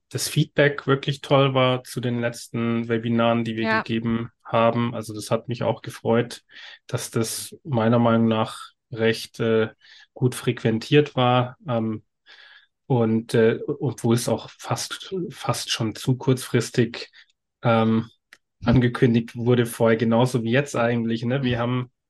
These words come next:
Speaker 1: ich glaub, die Woche angefangen
Speaker 2: Mhm.
Speaker 1: und der, äh, das erste Modul ist, äh, Anfang März, also es ist ja nur noch einen guten Monat hin und ja, die Plätze füllen sich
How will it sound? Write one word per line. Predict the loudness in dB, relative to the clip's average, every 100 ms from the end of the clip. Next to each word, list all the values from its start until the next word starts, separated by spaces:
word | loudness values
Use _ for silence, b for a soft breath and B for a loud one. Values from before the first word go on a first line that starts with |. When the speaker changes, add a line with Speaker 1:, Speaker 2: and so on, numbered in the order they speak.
| _ _ _
Speaker 1:
ich | -8
glaub, | -4 -4
die | -4 -2
Woche | -2 -2 -2
angefangen | 0 0 0 0 0 2 0 -2 -4
Speaker 2:
Mhm. | -8 -6 -6 -4
Speaker 1:
und | -4 -4 -4
der, | -2 -2 -4 -6
äh, | -6 -4
das | -4 -4
erste | -2 -2 0 0
Modul | 2 0 -2 -2 2 0
ist, | 2 0 0 -4 -10 -14 b b b b b _ -2
äh, |
Anfang | 0 0 0 -2 -4 -4 -4
März, | -2 -2 -2 -2
also | -6 -8
es | -10 -12
ist | -6 2
ja | 2 4
nur | 2
noch | 0 0 -2
einen | -6
guten | -6 -4
Monat | -2 0 0 0
hin | 2 2
und | 0 -2 -4 -6 0
ja, | 2 2 -2 _ -20 -20 _ _ _ _ -4
die | 0 0 -2
Plätze | -2 -2 -2
füllen | 0 4 6 8
sich | 4 2